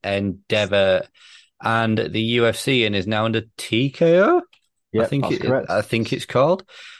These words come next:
Speaker 1: And
Speaker 2: Now
Speaker 1: I thi-
Speaker 2: trading as, as T K O, that's correct.
Speaker 1: Yeah, which, I get, I mean, quite a cool name, to be fair. Ma-,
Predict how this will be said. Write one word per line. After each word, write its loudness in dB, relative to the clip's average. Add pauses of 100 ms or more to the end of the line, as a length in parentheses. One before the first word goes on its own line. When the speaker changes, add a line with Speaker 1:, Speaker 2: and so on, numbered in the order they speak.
Speaker 1:
And 2
Speaker 2:
Now 4
Speaker 1:
I 2
thi- -8
Speaker 2:
trading 2 (300)
as, -2 (100)
as -10
T -4
K -2
O, -2
that's -12
correct. -10 (400)
Speaker 1:
Yeah, 6
which, -2 (480)
I 4
get, -2
I -2
mean, -4 (100)
quite -2
a -8
cool -2
name, 2
to -14
be -8
fair. -2
Ma-, -4